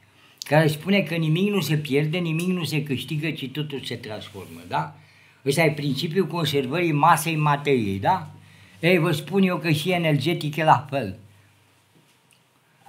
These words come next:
Deci energia trece dintr-o stare în alta, trece prin șapte, cele șapte frecvențe ale luminii, Rockwell,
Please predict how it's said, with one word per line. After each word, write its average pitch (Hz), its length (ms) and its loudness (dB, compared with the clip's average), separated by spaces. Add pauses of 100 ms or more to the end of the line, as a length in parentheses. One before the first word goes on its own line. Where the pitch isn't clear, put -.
(200)
Deci 147 340 2
energia 190 640 6
trece 202 420 0
dintr-o 151 400 -4
stare 170 360 -2
în 147 80 -4
alta, 160 540 -4
trece 170 340 2
prin 156 260 -2
șapte, 156 560 0
cele 156 280 -2
șapte 147 380 -2
frecvențe 123 640 -6
ale 107 280 -6
luminii, 151 460 -4
Rockwell, 147 480 -10